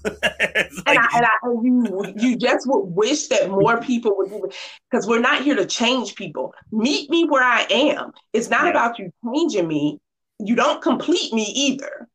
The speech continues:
Speaker 2: because
Speaker 1: Yeah.
Speaker 2: I, I was complete before I met you.
Speaker 1: Yeah.
Speaker 2: Um, but you don't complete me.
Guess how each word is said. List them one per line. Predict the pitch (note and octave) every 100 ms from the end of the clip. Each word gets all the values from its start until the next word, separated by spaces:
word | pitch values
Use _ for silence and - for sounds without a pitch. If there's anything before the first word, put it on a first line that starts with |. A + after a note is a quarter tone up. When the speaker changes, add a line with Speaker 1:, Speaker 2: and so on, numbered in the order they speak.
| -
Speaker 2:
because | E3+ G3+
Speaker 1:
Yeah. | F#3+ G3+ G#3
Speaker 2:
I, | E3+
I | G3
was | - -
complete | C#4+ D4 B3+ -
before | G3 G3 G3
I | A3+
met | A#3+ A#3
you. | - G3 - - -
Speaker 1:
Yeah. | G#2 F3+
Speaker 2:
Um, | G3+ F#3 F3 F3+ _ _
but | G#3 G3+
you | C#4
don't | B3 A#3 -
complete | F#3 - - F4 -
me. | A3 F3+